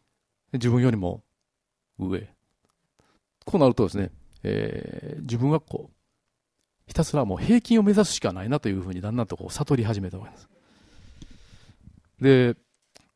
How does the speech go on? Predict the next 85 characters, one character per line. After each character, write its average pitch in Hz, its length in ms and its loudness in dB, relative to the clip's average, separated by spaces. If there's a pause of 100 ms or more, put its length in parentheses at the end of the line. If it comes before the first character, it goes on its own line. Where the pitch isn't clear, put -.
(140)
小 - 180 0
学 95 100 -2
校、 - 220 -6 (520)
中 - 160 -10
学 92 100 -6
校、 95 240 -10 (300)
高 110 180 -2
校、 - 260 -6 (240)
大 113 200 0
学、 101 280 -4 (720)
で、 - 60 -10
社 139 140 -2
会 170 100 4
人 120 80 -2
に 95 40 -6
な 90 60 -8
る 90 60 -12
ま 90 100 -10
で 104 80 -10
で 95 60 -12
す - 100 -14
ね、 107 160 -8 (1160)
と - 140 6
り 139 100 8
あ 185 40 8
え - 20 8
ず 123 80 2
真 127 160 4
ん 190 60 6
中 175 200 6
を 175 80 6
行 170 80 2
こ 175 100 2
う - 40 0
じ - 80 -10
ゃ - 40 -16
な - 80 -20
い - 20 -20
か - 140 -20
と。 - 80 -20 (920)
そ - 140 4
れ 190 60 10
し - 100 2
か 117 120 4
も 98 300 -4 (580)
う - 60 -20
生 131 80 -8
き 143 120 2
る 135 80 4
道 151 220 2
は 113 60 0
な 104 100 -2
い 120 60 0
と 101 100 -6
思 90 120 -8
っ - 20 -10
て - 80 -14
し - 80 -14
ま - 80 -20
っ - 40 -20
た - 80 -20
と - 120 -20
い - 20 -20
う - 40 -20
か。 - 100 -20 (1120)
で、 143 100 0
ち 202 60 0
ょ - 20 4
っ - 20 -2
と 131 100 4
が-、 117 100 4
ま 117 100 2
あ、 110 40 0
頑 131 180 4
張 127 100 4
る 110 80 0
わ 95 60 -4
け 101 80 -8
な 87 80 -8
ん - 20 -6
で 85 40 -10
す - 60 -16
け 92 60 -8
ど 87 60 -6
も。 87 160 -10